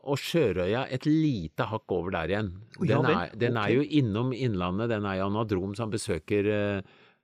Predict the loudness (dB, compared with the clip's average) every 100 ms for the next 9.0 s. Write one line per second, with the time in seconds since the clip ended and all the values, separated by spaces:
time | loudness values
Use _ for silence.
0 | -6 -2 -2 0 0 2 0 0 0 0
1 | -2 -2 -4 -6 -4 -4 _ -20 _ -10
2 | -4 -2 -2 -4 -6 -10 -4 -4 -4 _
3 | _ 0 2 2 0 0 4 4 4 2
4 | 2 0 -2 -4 -8 -10 -8 -8 -10 -12
5 | -16 -18 -14 -4 0 0 0 0 0 0
6 | 0 0 -4 -8 -6 -6 -8 -2 -2 -2
7 | _ -4 -2 2 4 2 0 0 2 2
8 | -2 -8 -10 -4 -4 -4 -8 _ -14